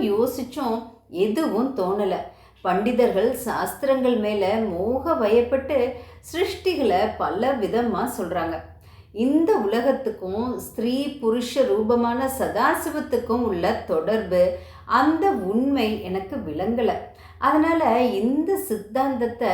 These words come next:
விவரமா சொல்லணும்னு வாமதேவ முனிவர் கேட்டார். அவரை பார்த்து சுப்பிரமணியர் மலர்ந்த தாமரை முகத்தோட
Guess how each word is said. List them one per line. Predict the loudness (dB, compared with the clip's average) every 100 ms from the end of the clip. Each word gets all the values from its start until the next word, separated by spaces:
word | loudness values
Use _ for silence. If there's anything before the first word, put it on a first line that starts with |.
| 0 -2
விவரமா | -4 -2 0 0 0 -2 -4
சொல்லணும்னு | -4 -4 -2 0 0 0 0 0 -4 -10 -20 -6
வாமதேவ | 2 4 4 2 2 0 0
முனிவர் | 0 0 0 -2 -2
கேட்டார். | -8 -6 -8 -8 -16 _ _ -4
அவரை | 0 4 4
பார்த்து | 2 -2 -2 -6
சுப்பிரமணியர் | -8 -6 -4 -2 -2 -2 -2 -4 -8 -16 -16
மலர்ந்த | -8 -2 2 2 2 0 0 0
தாமரை | -2 0 0 0
முகத்தோட | 0 -2 -2 2 2